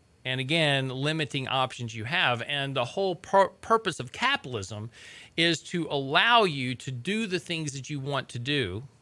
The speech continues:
to create success, to create opportunity.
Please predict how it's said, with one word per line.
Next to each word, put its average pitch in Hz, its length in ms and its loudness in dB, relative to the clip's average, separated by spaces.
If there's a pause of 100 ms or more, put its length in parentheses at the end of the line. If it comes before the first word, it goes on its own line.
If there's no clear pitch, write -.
(100)
to 131 80 -8
create 143 420 -2
success, 120 640 -2
to 123 120 -12
create 139 240 -2
opportunity. 120 760 -2